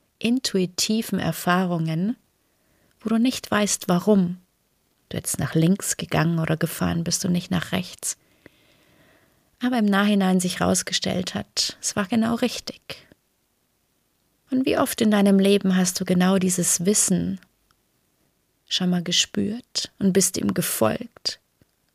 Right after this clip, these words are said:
und hast ganz neue Dinge entdeckt? Und dieses Dich entdecken, diese Perfektion zu wissen, erlaubt dir, Fehler zu machen.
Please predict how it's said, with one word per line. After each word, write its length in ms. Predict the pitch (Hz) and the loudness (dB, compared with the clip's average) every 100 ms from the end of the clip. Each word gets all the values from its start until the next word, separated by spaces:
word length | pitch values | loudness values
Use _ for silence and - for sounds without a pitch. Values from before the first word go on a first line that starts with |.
| _ | _
und 100 | 165 | -4
hast 480 | 180 175 - - - _ - | -2 0 0 -2 -8 _ 0
ganz 300 | 185 196 196 | 2 2 0
neue 280 | 180 180 | 2 0
Dinge 340 | 185 202 180 180 | 0 0 0 -4
entdeckt? 840 | - 180 180 - - - - - _ _ _ _ _ _ _ _ _ _ _ | -6 -6 -10 -10 -14 -8 -10 -10 _ _ _ _ _ _ _ _ _ _ _
Und 160 | 220 214 | -2 0
dieses 400 | 294 311 - - | 2 2 0 2
Dich 220 | 262 247 | 0 2
entdecken, 760 | 226 208 196 214 - 185 196 180 _ _ _ _ _ _ _ _ _ _ _ _ - | 4 4 4 0 -2 -6 -6 -10 _ _ _ _ _ _ _ _ _ _ _ _ -6
diese 220 | 185 185 | -2 -2
Perfektion 1200 | 180 190 180 180 180 - - 247 262 226 185 180 - _ _ _ _ _ _ _ _ _ - | 0 -2 0 -2 -4 -4 0 0 0 -2 -2 -6 -10 _ _ _ _ _ _ _ _ _ -8
zu 300 | - 170 170 | -6 -2 2
wissen, 600 | 233 - - 180 185 - _ _ _ _ - | 2 2 -2 -2 -6 -12 _ _ _ _ -2
erlaubt 600 | 190 185 202 220 - - | 2 4 4 0 -2 -4
dir, 320 | 190 196 226 - _ _ _ _ _ _ _ - | -2 -2 -6 -10 _ _ _ _ _ _ _ -10
Fehler 360 | - 294 277 - | 0 2 2 0
zu 160 | - | -2
machen. 360 | 180 170 202 | -4 -4 -8